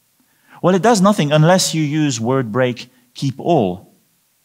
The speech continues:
to keep all the letters of a word together, and then you will only be allowed to wrap at the explicit opportunity. And so now my pictures are large, but if I shrink it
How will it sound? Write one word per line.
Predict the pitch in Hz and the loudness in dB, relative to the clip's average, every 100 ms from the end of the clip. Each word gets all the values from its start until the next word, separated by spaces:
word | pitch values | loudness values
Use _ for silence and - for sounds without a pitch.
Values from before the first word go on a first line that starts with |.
| _ _ _ _ _ _ _ _ _ _ _ | _ _ _ _ _ _ _ _ _ _ _
to | - | -10
keep | 120 156 143 | -6 -4 -2
all | 151 143 | 0 2
the | 135 | 2
letters | 139 139 127 | 0 0 -2
of | 127 113 | -2 -2
a | 120 | -2
word | 120 117 | -2 -4
together, | 117 160 104 85 104 - _ _ _ _ _ _ _ - | -2 -2 -2 -6 -8 -16 _ _ _ _ _ _ _ -2
and | 117 | 2
then | 120 120 | 4 4
you | 117 | 2
will | 120 - | 0 0
only | 170 202 143 | 2 2 2
be | 104 101 | -2 -2
allowed | 92 82 90 | -2 -4 -6
to | - - | -10 -6
wrap | 95 85 - - _ _ _ _ _ _ _ - | -4 -6 -8 -20 _ _ _ _ _ _ _ -10
at | 101 | -6
the | 95 | -6
explicit | 92 - 113 - 95 | -6 -6 -6 -6 -8
opportunity. | 90 104 - 156 - - - _ _ _ _ _ - | -10 -10 -6 -6 -6 -10 -20 _ _ _ _ _ -8
And | 113 110 | -4 -4
so | - 107 104 104 | -2 -2 -2 -2
now | 95 120 143 139 135 - - | -2 0 2 2 0 -6 -14
my | - 120 113 | -4 0 0
pictures | 113 151 - 131 113 | -2 -6 -6 -6 -4
are | 113 117 | -2 0
large, | 175 147 117 120 | 2 2 -2 -6
but | 120 | -8
if | 123 | -6
I | 123 113 | -4 -4
shrink | - - 190 180 | -6 -6 -6 -4
it | 85 73 | -6 -12